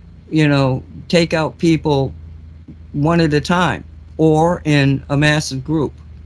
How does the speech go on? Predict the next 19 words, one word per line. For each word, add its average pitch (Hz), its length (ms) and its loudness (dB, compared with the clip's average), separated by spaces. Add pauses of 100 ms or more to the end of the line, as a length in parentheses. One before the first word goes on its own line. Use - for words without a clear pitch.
(600)
But 170 120 2
when 180 160 4
they 170 140 4
turned 254 380 0
the 220 140 -4
five 196 360 2
G 175 240 0
system 170 540 0
on 147 280 2
to 147 80 0
get 196 300 0 (200)
that 170 300 0
kind 160 340 -2
of 135 200 -2 (340)
productivity 156 880 -2
out 127 220 2
of 120 80 -2
the 123 80 -6
system, 147 560 -6